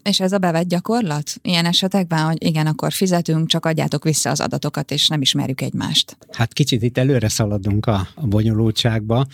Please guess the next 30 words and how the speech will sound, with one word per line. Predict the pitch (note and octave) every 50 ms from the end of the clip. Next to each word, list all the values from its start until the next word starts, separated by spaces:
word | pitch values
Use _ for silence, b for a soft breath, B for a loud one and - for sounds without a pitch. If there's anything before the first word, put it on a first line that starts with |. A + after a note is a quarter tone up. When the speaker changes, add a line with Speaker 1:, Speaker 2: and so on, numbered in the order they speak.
| B B B
Speaker 2:
de | B -
tulajdonképpen | - - C#3 C3+ B2+ G#2+ A2 G#2 - A2+ - - A2+
ugye | A2 G#2 G#2 G2+
a | F#2
klasszikus | - - B2+ B2 - - A#2+ - - G2+ F#2+ F#2 - - - D3+
ransomware | A#2 A2 A2 A2 - - G#2+ G#2 G#2 G2+ G2+ F#2+
vagy | F#2 F#2 F#2+
zsarolóvírus | - G#2+ G#2+ A2 G#2+ G2+ G2+ G2 F2 F#2+ F2+ F#2 F2 -
modell | - A2 A#2+ A#2+ A#2 G#2+
ugye | G2+ G2 E2+ F#2 F#2
azt | G2+ G#2+ - -
jelenti, | B2 A#2 A#2 A2+ A2 - C3 A#2+ A#2 B B B B B B
hogy | - - G2
a | G#2+ G2
távoli | - - B2 A#2+ A#2 G#2+ G#2 F#2 F2+
támadók | - - G#2+ G#2+ G#2 G#2+ G#2 F#2 G2+ F#2+ F#2 F#2+ G#2
bejutnak | G2 G2 G2 G2+ - - G2 F#2+ F2+ - F#2 E2+ -
a | - E2 E2
gépbe, | F2 G2 A2+ B2+ C#3+ E3 E3 E3+ E3+ E3 - B B B B B B B B
eltitkosítják | - C3 B2 A2+ G#2 - G#2+ - - A2+ G2+ - A2 F2 - - G2+ F#2 -
azokat | G#2 F#2+ G2+ F#2 - F#2+ -
az | G2+ F#2+ G#2
állományokat, | G2+ G2 G2 G2 G2 G2 G2 G2 G2 G2 - - A2 A#2 B2+ C3 - B B B B B B B B
amiket | - G2 F#2+ G2 F#2+ - - F#2 E2+ - - - -
ott | - - D3+ -
találnak, | - - G2 G2 F#2+ F#2 F#2 F#2 F#2 F#2+ -
és | A2 G2 F#2
zömmel | F#2 G2+ G#2 G#2 G#2 G#2 G2+
olyanokat, | G#2 G2+ F#2+ F#2+ F#2 F#2 - F#2 F2 -
amik | F#2 F#2 F#2 F#2 - -